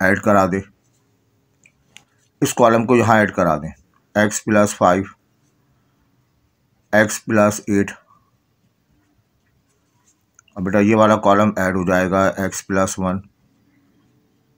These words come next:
x प्लस फ़ोर, x प्लस सेवन। ऐड हो गया, और ऐड होने के बाद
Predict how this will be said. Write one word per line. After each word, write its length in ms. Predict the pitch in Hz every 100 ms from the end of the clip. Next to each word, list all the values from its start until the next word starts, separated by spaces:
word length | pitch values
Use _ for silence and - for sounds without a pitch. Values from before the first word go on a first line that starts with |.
| _ 101
x 260 | 104 -
प्लस 360 | - 104 101 -
फ़ोर, 340 | - 95 90 - _ _ _ _ _ _ _ _ -
x 240 | 104 101 -
प्लस 280 | 95 92
सेवन। 360 | - 80 73 69 - _ _ _ _ _ _ _ -
ऐड 160 | 110 127
हो 100 | 120
गया, 220 | 117 110 - _ _ _ _ _ 110
और 320 | 104 101 -
ऐड 140 | 123
होने 180 | 123 117
के 100 | 117
बाद 340 | 110 117 117